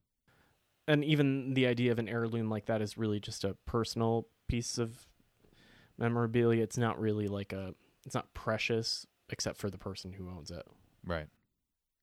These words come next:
Speaker 2: You know, that's
Speaker 1: So, like
Speaker 2: interesting. What do, what do you think that the nothingness people do with heirlooms? Do you think they reject them? I kinda think they do. I don't think they are owners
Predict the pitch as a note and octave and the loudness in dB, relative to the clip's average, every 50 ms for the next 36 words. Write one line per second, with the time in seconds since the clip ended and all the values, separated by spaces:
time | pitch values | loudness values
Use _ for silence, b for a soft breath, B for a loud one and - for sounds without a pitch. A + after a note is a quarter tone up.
0 | _ _ - G3 G3+ A3+ G#3 D#3 - - D4+ C4+ A#3 - D3+ D3+ C#3 - C#3+ - | _ _ 2 2 4 4 4 4 4 6 6 4 4 4 4 2 4 2 0 -2
1 | G#3 - C#3 D#3+ G3 A#3 B3 B3 G#3+ - - - C#3 D#3+ G3 A#3 A3+ A#3 A#3+ A3 | -2 0 2 2 2 2 2 0 -2 -4 -6 -2 2 2 2 2 2 0 -2 -2
2 | - - F#3 E3+ E3+ - - D#3 C#3 - - B2+ A#2 A2 A2 A2 - A#2+ A2 G#2 | 0 0 0 0 0 2 2 2 2 4 2 2 4 4 4 4 4 2 2 4
3 | G2+ G2 F#2 - - - G#2+ G2+ - - F#2 F2+ E2 D#2 - F#2 F#2+ G2 G2+ F#2+ | 4 2 2 0 -2 -2 -2 -2 0 2 0 0 0 0 0 4 4 6 6 6
4 | F2+ F2 E2+ D#2+ - - F2 F#2 G#2 F#2 D#2+ D2+ B1 C2 C#2 - - - - A2+ | 6 4 2 0 -2 -2 0 0 0 0 -2 -4 -8 -12 -16 -14 -12 -6 0 0
5 | A#2+ A#2+ - G3 G3 - G#3+ A3 G#3 F#3 - - - F2 F2+ - - - A#2 B2+ | 2 4 4 4 4 4 2 4 4 2 2 0 -2 -4 -4 -6 -6 -6 -4 -2
6 | D3 D#3 D#3 D#3+ - - B2 A2+ - C#3 E3 F3+ F3 C#3+ - C3+ - - D#3 A#2+ | -2 -2 -4 -4 -2 0 -2 0 2 2 2 2 2 0 0 -2 -2 0 -2 -2
7 | F#2+ A2 B2 D#3 A2+ - - - - G#2 C3+ D3+ C#3+ D#3 D#3+ D#3+ C#3+ D#3 D3+ C#3 | 0 0 0 0 0 -2 -4 0 2 4 4 4 4 4 0 2 4 6 6 8
8 | B2+ A#2+ A2 - G2+ G#2 G#2+ A#2 B2 A#2 G#2 F#2 F2 E2+ - - | 8 6 4 4 4 4 4 4 4 4 2 2 2 0 -2 -6